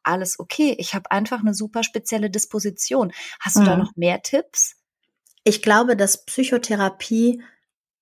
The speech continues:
Speaker 2: wahlweise vielleicht auch ein Coaching, je nachdem, ähm, wen man da findet,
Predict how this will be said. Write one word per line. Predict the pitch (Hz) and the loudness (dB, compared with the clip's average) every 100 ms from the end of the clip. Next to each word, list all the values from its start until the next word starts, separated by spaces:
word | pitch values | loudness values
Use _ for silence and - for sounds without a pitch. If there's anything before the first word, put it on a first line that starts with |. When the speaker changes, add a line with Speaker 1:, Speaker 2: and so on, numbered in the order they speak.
| _ _ _ _ _ _ _ | _ _ _ _ _ _ _
Speaker 2:
wahlweise | 156 156 135 185 208 185 175 180 | -2 2 4 4 4 4 2 -2
vielleicht | 165 165 165 | -2 -2 -2
auch | 160 | -6
ein | - 147 147 | -4 -4 -4
Coaching, | 208 240 247 208 190 | -2 0 0 0 0
je | 170 | 0
nachdem, | 160 151 - 170 170 165 | 0 -2 2 2 2 -2
ähm, | - 139 139 143 147 - | -2 -4 -4 -6 -8 -12
wen | 160 165 165 | -2 0 2
man | 156 | 2
da | 151 143 | 2 0
findet, | - 190 214 226 220 220 - | -2 2 6 6 6 2 -2